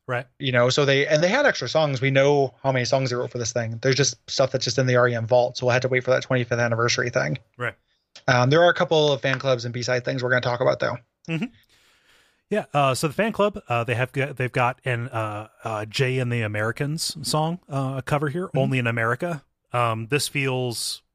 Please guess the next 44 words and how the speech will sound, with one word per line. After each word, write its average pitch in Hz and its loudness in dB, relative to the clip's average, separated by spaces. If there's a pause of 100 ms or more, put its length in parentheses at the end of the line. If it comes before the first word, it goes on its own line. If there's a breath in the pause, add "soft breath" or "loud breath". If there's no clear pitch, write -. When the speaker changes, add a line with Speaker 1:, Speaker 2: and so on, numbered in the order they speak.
(280)
Speaker 1:
uh, 117 0
pretty 117 -4
trifling 127 -4
to 131 -6
me, 135 -6 (140)
honestly. 120 -4 (640)
Speaker 2:
Oh, 233 6
yeah. 123 4 (160)
Speaker 1:
<laughs> - -2
Speaker 2:
Like, 175 2
this 220 2
is, 247 0
like, 190 2
it 170 -2
sounds 233 -2
like 190 2
it's 151 -4
from 160 -2
the 143 0
soundtrack 139 2
of, 123 0 (580)
um, 120 0
like, 127 -2
West 139 2
Side 120 0
Story 123 0
or - -6
something. - -8
Speaker 1:
Yeah. 98 -4 (320)
Speaker 2:
And 156 4
it's 139 0
not. 135 2
It's, 131 -6 (100)
you 147 2
know, 135 4
but 143 0
it's, 139 0
it's 151 0
some 151 2
old, 143 2
old-timey 143 2
song, 123 0
like, 123 -4
novelty 120 0